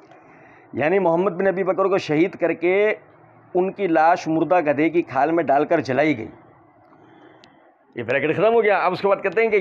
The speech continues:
ये हरकत, अ,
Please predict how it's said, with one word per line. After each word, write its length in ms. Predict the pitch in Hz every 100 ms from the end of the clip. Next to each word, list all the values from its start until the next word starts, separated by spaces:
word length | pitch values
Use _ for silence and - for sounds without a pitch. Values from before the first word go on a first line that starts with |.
| 143
ये 160 | 139 262
हरकत, 520 | 196 180 190 175 180
अ, 1400 | 208 220 240 - - - - - - - - - - -